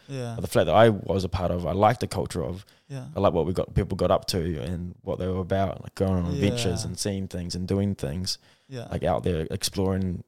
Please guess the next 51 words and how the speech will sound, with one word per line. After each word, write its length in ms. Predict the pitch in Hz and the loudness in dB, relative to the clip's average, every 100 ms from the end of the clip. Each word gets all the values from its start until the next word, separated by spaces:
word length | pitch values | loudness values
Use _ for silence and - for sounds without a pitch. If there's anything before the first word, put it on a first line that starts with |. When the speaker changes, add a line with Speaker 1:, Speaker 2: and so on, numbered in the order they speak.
| - | -4
Speaker 2:
the 100 | 104 | 0
world 300 | 95 104 98 | 6 6 6
and 80 | 95 | 4
doing, 320 | 92 87 - - | 0 -2 -6 -6
like, 240 | 95 87 | -6 0
doing 320 | 101 110 113 | 4 6 4
things 220 | 98 98 | 2 -2
with 80 | 90 | 0
life, 120 | 92 85 | 0 -2
not 140 | 73 | -4
just 160 | 92 - | -4 -4
going 220 | 92 92 | -4 -4
to 60 | |
town 300 | 87 98 92 | -4 -4 -2
every 140 | 90 90 | 0 0
weekend 300 | 90 - 90 | -2 -2 -4
and 120 | 90 | -4
all 120 | 80 | -4
that 120 | 92 | -4
kind 160 | - 101 | -4 -4
of 80 | 98 | -2
stuff. 380 | - 90 95 - | 0 0 -2 -6
Speaker 1:
Mm. 240 | 135 113 117 _ _ _ _ _ _ - | -8 -8 -10 _ _ _ _ _ _ 4
Speaker 2:
And 420 | 113 113 110 - _ _ _ _ _ _ _ - | 8 8 6 -2 _ _ _ _ _ _ _ 2
I 40 | |
think 180 | 151 139 | 2 6
that 240 | 101 123 - | 8 8 6
for 160 | 95 | -2
me, 180 | 90 123 | 2 2
bro, 180 | 104 82 | 2 0
is 120 | 82 | -2
actually, 480 | 71 - 85 71 - - 175 | -2 -2 -2 -2 -4 -12 -12
Speaker 1:
Mm. 220 | 156 120 - | -10 -8 0
Speaker 2:
and 120 | 117 | 4
this 140 | 151 | 6
is, 80 | 175 | 8
like, 160 | 135 104 | 8 8
just 180 | 104 | 2
come, 240 | - 95 82 | 2 0 0
probably 240 | - 85 | -2 -2
just 240 | 87 92 - | -2 -4 -6
figuring 360 | - 87 69 | -12 -8 -8
out 100 | 71 | -6
that 140 | 62 64 | -4 -2
now, 240 | 95 95 90 | -2 -2 -2
to 60 | |
be 80 | 90 | -4
honest. 460 | 65 95 95 - 139 | -4 -4 -4 -8 -8
Speaker 1:
Yeah, 260 | 143 147 113 | -6 -6 -6
wow. 320 | 117 107 98 | -2 0 2
Speaker 2:
Um, 200 | 95 | 0